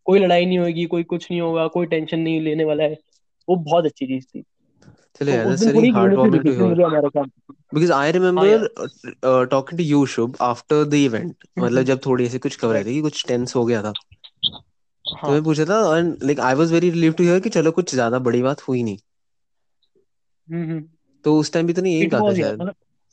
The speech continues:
Speaker 1: हाँ, मैंने उस टाइम भी तेरे को यही कहा था, because यार उस दिन, अ, जब मैं वापस घर पहुंचा था, तो मेरे दिमाग में ये नहीं आ रहा था कि क्या हो गया, मेरे दिमाग में ये ज्यादा आ रहा था कि यार चलो,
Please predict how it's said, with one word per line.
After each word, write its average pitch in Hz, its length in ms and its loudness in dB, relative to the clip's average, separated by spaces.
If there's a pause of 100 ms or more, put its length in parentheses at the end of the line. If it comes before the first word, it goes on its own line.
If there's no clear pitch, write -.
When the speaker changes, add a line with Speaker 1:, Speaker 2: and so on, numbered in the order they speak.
(440)
Speaker 1:
हाँ, 208 180 0
मैंने 226 200 2
उस 247 160 -2
टाइम 262 160 0
भी 254 60 0
तेरे 233 120 -6
को 240 80 -4
यही 220 160 -2
कहा 196 120 -2
था, 214 140 -6
because 220 280 -4
यार 262 100 -2
उस 214 140 -2
दिन, 240 240 -2
अ, 165 280 2
जब 170 200 -2
मैं 190 180 2
वापस 190 280 0
घर 170 220 -4
पहुंचा 147 300 -2
था, 135 100 -8 (520)
तो 196 60 -6
मेरे 196 240 0
दिमाग 214 220 -2
में 233 120 0
ये 208 140 0
नहीं 220 120 0
आ 202 60 2
रहा 185 120 0
था 214 80 -6
कि 214 140 -8
क्या 208 180 -2
हो 160 280 -4
गया, 165 120 -2
मेरे 196 160 -2
दिमाग 190 180 -2
में 208 100 -2
ये 202 140 -2
ज्यादा 190 280 0
आ 170 60 2
रहा 165 100 -4
था 196 100 -10
कि 214 160 -6
यार 233 100 -4
चलो, 233 400 -6